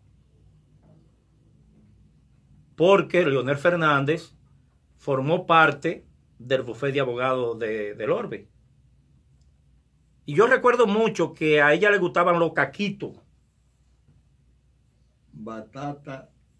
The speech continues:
Speaker 1: Como con una melaza.
Speaker 2: Con
Speaker 1: Y entonces
Speaker 2: melaza.
Speaker 1: había un morenito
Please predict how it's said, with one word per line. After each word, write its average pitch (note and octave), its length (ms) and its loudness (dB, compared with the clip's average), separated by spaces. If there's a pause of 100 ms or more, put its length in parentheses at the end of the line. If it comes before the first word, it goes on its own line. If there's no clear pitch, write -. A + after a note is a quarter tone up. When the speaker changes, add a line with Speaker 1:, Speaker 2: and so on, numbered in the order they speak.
Speaker 1:
Como C#3+ 320 -2
con C3+ 200 -4
una F3 320 4
melaza. D#3+ 500 2
Speaker 2:
Con - 100 -8
Speaker 1:
Y E3+ 80 4
entonces G3 420 2
Speaker 2:
melaza. G#3+ 120 4
Speaker 1:
había F#3 480 6 (400)
un F3+ 180 -2
morenito G#3 720 4